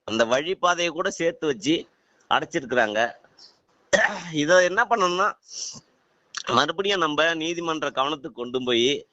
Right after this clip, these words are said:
இந்த, அந்த, அந்த பெருவெளியில் வெட்டப்பட்டிருக்கிற அந்த பள்ளத்துக்கு மட்டும் பாதுகாப்பு போடணும். அதோடு இல்லாம ம-, மக்கள்ல அந்த,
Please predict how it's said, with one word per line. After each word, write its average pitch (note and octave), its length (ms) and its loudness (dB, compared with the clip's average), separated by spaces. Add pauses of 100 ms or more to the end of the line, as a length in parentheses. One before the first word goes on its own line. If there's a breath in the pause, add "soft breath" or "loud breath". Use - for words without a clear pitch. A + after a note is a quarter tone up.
(480)
இந்த, B2 520 4
அந்த, A#2 180 -2 (220)
அந்த B2 200 2
பெருவெளியில் F#3 560 6
வெட்டப்பட்டிருக்கிற D3 760 2 (320 loud breath)
அந்த B2 200 2 (100)
பள்ளத்துக்கு F3+ 520 -2
மட்டும் E3+ 360 0
பாதுகாப்பு E3+ 480 2
போடணும். A2+ 540 2 (360)
அதோடு F3 340 4
இல்லாம C#3+ 460 0 (880)
ம-, D3+ 220 2 (200)
மக்கள்ல D#3 500 4
அந்த, B2+ 580 -2